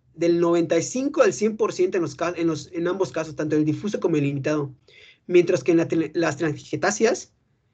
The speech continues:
se va a presentar un ochenta por ciento generalmente en el limitado. La calcinosis igual va a ser predominantemente en el limitado. Y el fenómeno de Renault que ya, que ya han mencionado, de que tanto en el difuso como en el limitado va a ser muy característico,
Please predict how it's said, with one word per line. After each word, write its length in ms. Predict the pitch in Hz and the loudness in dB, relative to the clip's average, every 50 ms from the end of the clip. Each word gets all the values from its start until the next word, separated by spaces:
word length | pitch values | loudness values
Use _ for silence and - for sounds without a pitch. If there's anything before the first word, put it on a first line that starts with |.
| _ _ _ _ | _ _ _ _
se 200 | - - - 190 | -6 2 4 4
va 60 | 202 | 4
a 80 | 202 208 | 4 2
presentar 380 | 233 196 170 160 175 180 170 - | 2 2 2 2 0 0 0 -2
un 140 | 202 202 214 | 0 2 2
ochenta 520 | 202 - - - 202 214 214 202 165 - | 2 2 4 4 4 4 2 0 -6 -4
por 160 | - 170 156 | -4 -4 -4
ciento 500 | 131 - 165 175 175 170 - 226 - - _ _ | -2 0 0 0 0 -2 -6 -8 -8 -10 _ _
generalmente 680 | - - 180 180 180 170 165 165 165 160 185 170 - | -2 0 2 2 2 2 2 0 0 0 -2 -2 0
en 100 | 156 156 | 2 2
el 100 | 147 147 | 2 2
limitado. 640 | 147 147 147 147 139 131 202 196 202 196 185 180 - _ _ _ _ _ _ _ _ _ _ _ _ _ _ _ _ _ - | 2 0 0 0 0 2 2 4 4 4 2 0 -4 _ _ _ _ _ _ _ _ _ _ _ _ _ _ _ _ _ -6
La 280 | - 156 151 151 147 - | -2 0 0 0 0 0
calcinosis 840 | 165 160 135 131 160 151 160 165 175 180 - 247 220 - - - - | 0 0 0 0 0 2 4 4 2 2 0 -2 -4 -6 -6 -8 -6
igual 360 | 175 170 156 165 185 185 185 | -4 -2 2 4 4 4 4
va 40 | 185 | 2
a 40 | 175 | 0
ser 160 | - 202 190 | -2 -2 0
predominantemente 1160 | - 185 170 160 170 180 190 196 202 220 208 214 202 170 165 160 160 160 160 - 190 - - - | 2 2 4 4 4 4 4 2 2 0 0 0 -2 -4 -4 -4 -4 -4 -2 -2 -2 -4 -4 -4
en 140 | 156 156 151 | -2 0 0
el 100 | 139 135 | 2 2
limitado. 640 | 135 135 127 127 127 - 156 170 214 311 311 - - _ _ _ _ _ _ _ - - - - _ - | 2 2 2 2 2 2 2 2 2 0 -2 -4 -12 _ _ _ _ _ _ _ -20 -20 -20 -20 _ -2
Y 120 | - 175 | 2 4
el 80 | 175 165 | 4 4
fenómeno 380 | - 185 175 190 208 240 262 262 | 4 4 6 6 6 6 6 4
de 60 | 226 | 6
Renault 380 | 190 175 160 165 165 156 135 | 4 4 4 2 0 -2 -2
que 100 | - 165 | 0 0
ya, 240 | 180 196 190 185 - | 2 2 0 -2 -2
que 120 | - 175 175 | 0 2 4
ya 160 | 196 202 196 | 4 4 4
han 100 | 190 175 | 4 2
mencionado, 520 | 160 147 165 151 151 151 147 143 139 135 - - _ _ _ - | 0 0 0 0 0 0 0 -2 -4 -6 -10 -20 _ _ _ -6
de 160 | - 160 139 | -6 -4 -2
que 80 | 165 160 | -2 0
tanto 240 | - 170 165 - | 0 0 0 0
en 60 | 165 165 | 2 0
el 100 | 165 151 | 2 0
difuso 400 | 160 - - 226 226 220 262 - | 0 -2 -2 -2 0 0 0 0
como 160 | - 185 175 | 2 2 2
en 60 | 160 | 2
el 60 | 147 | 2
limitado 420 | 143 143 147 131 135 165 160 143 151 | 2 0 0 2 2 2 2 2 2
va 80 | 156 | 0
a 20 | 139 | 0
ser 120 | 196 175 | 0 0
muy 260 | 175 170 170 190 202 | 0 2 2 2 4
característico, 760 | 208 208 190 - - 156 156 156 151 - - 202 196 202 | 4 4 2 2 0 -4 -4 -4 -4 -4 -2 -2 -2 -2